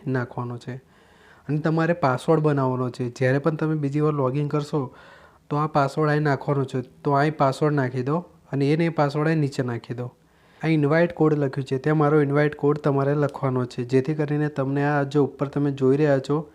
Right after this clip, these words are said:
ત્રીસ રૂપિયા એ બોનસ મળવાનું છે. પણ એની પહેલાં તમારે મારો કોડ અહીં નાખવો પડશે. તો અહીં મારો કોડ નાખવાનું ભૂલતા નહીં મિત્રો,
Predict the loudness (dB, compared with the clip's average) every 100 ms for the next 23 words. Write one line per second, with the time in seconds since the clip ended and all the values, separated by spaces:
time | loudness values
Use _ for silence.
0 | _ _ _ -4 -4 0 -2 0 0 0
1 | 0 0 -2 0 0 2 2 -2 -6 -10
2 | -12 -20 -20 -20 _ 0 2 2 0 0
3 | 0 0 0 2 2 0 0 0 0 2
4 | 2 0 -4 0 0 2 -2 0 -4 -6
5 | -10 -12 _ _ _ _ _ 0 2 2
6 | 0 0 0 0 -2 -2 -2 0 2 2
7 | 0 0 0 -2 -2